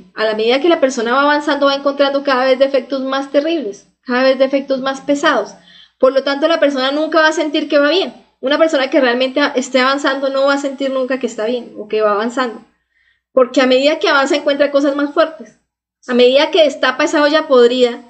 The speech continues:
que estaba cubierta por perfumes y por flores, y que no nos dejaba ver lo que realmente éramos, a medida que vamos escarbando en lo que realmente somos, cada vez vamos a encontrar cosas más fuertes. Pero asimismo nosotros somos más fuertes para poder enfrentarnos a esos defectos que van apareciendo.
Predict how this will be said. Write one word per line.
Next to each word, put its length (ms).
que 80
estaba 300
cubierta 760
por 260
perfumes 760
y 60
por 220
flores, 520
y 80
que 100
no 80
nos 120
dejaba 300
ver 120
lo 120
que 100
realmente 540
éramos, 360
a 100
medida 260
que 100
vamos 240
escarbando 920
en 80
lo 100
que 140
realmente 420
somos, 360
cada 200
vez 80
vamos 180
a 40
encontrar 380
cosas 240
más 180
fuertes. 420
Pero 140
asimismo 480
nosotros 340
somos 220
más 180
fuertes 300
para 200
poder 200
enfrentarnos 720
a 80
esos 180
defectos 400
que 120
van 120
apareciendo. 580